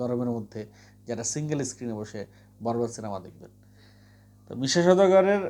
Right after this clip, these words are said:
এই টাইপের অ্যাক্টিং, যেই টাইপের অ্যাক্টিং বরবাদে তিনি করবেন, এটা, আহ, আমি যতটুকু শুনেছি মেহেদি হাসান হৃদয়ের কাছ থেকে, আহ, সে সচরাচর যে ধরনের ক্যারেক্টারগুলো করে, সেই ক্যারেক্টার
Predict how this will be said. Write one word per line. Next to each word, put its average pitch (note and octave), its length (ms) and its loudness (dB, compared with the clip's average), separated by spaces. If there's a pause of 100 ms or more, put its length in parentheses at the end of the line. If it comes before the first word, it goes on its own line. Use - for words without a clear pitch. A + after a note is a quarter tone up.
(1200)
এই A3+ 160 8
টাইপের F#3 320 6
অ্যাক্টিং, - 300 -2 (260)
যেই B2 200 -4
টাইপের C3 260 -2
অ্যাক্টিং B2+ 260 -8 (200)
বরবাদে B2+ 380 4 (120)
তিনি B2 160 -4 (100)
করবেন, B2 280 -4 (140)
এটা, E3 180 2 (100)
আহ, - 1040 -2 (140)
আমি D3+ 140 0 (100)
যতটুকু E3+ 420 2
শুনেছি F#3 300 -4 (100)
মেহেদি B2 280 0
হাসান B2 200 -6
হৃদয়ের B2 300 0
কাছ A#2+ 100 -2 (100)
থেকে, C#3 180 -6
আহ, - 1120 -4
সে F#3 100 4 (120)
সচরাচর G#3 440 4 (100)
যে F3+ 140 8
ধরনের E3 320 2
ক্যারেক্টারগুলো C3+ 520 -2 (120)
করে, B2 160 0 (520)
সেই D#3 200 0
ক্যারেক্টার D3 360 4